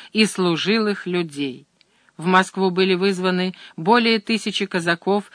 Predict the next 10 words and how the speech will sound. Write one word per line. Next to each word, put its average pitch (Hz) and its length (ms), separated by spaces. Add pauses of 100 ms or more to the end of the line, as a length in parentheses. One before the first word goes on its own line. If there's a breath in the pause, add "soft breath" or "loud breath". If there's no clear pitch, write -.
(140)
из 185 260
городов 180 720 (220 soft breath)
с - 200
Волги 202 520
и 175 220
Дона, 208 560 (180 loud breath)
прибыли 247 420
отряды 226 720
вольных 185 540
казаков. 160 600